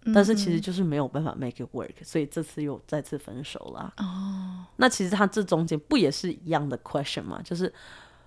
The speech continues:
Speaker 2: 我的，我要跟，我又复-，我要，我又挽留他，然后我又不行，我又，我又觉得，哦，我还是想要跟这个人在一起，我可不可以多试试？就是 eventually，
Speaker 1: 嗯。
Speaker 2: 我就觉得就是不合适，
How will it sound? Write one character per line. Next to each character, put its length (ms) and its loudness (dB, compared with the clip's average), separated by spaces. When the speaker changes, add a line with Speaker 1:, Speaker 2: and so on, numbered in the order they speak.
Speaker 2:
我 80 0
的， 160 -2
我 80 2
要 80 6
跟， 280 2
我 160 2
又 120 6
复-， 280 -4
我 120 4
要， 220 6
我 120 6
又 140 8
挽 200 4
留 160 0
他， 220 0
然 120 0
后 80 0
我 80 2
又 100 0
不 100 -4
行， 360 -10
我 180 6
又， 420 6
我 140 2
又 520 4
觉 180 2
得， 300 4
哦， 540 2
我 80 2
还 160 4
是 300 0
想 240 -2
要 160 0
跟 180 -4
这 80 -2
个 80 -2
人 140 0
在 180 -2
一 100 2
起， 400 -8
我 80 0
可 120 0
不 80 2
可 100 6
以 120 6
多 200 2
试 320 -6
试？ 340 -12
就 120 8
是 60 8
eventually， 680 6
Speaker 1:
嗯。 60 -10
Speaker 2:
我 100 0
就 80 4
觉 240 -2
得 280 -6
就 140 0
是 80 2
不 140 2
合 160 0
适， 240 -10